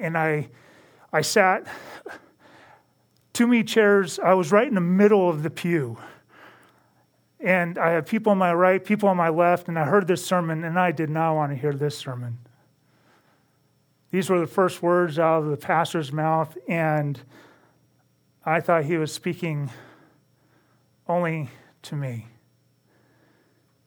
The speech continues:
And yet, this has become one of my favorite passages. "Consider it all joy, my brothers and sisters, when you encounter various trials, knowing that the testing of your faith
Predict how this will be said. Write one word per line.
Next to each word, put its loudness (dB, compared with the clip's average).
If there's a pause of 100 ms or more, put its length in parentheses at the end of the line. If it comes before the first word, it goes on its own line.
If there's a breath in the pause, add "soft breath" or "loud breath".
(1400)
And -4
yet, 0 (760 loud breath)
this -4
has -6
become -2
one 0
of -4
my 0
favorite -4
passages. -6 (1120 soft breath)
"Consider -2
it -2
all 0
joy, -6 (540 soft breath)
my -6
brothers -2
and -4
sisters, -8
when -4
you -4
encounter -6
various -4
trials, -6 (440 loud breath)
knowing 0 (260 soft breath)
that -2
the -4
testing -2
of -8
your 0
faith -4